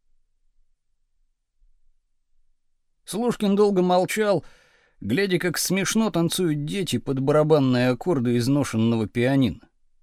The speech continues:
парами, с приседаниями,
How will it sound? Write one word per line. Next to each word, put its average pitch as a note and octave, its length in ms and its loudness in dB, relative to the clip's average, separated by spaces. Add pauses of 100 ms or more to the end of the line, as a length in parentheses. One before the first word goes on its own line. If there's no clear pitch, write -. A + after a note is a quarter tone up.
(200)
парами, F3 580 -4 (120)
с - 140 -14
приседаниями, B2 1160 -2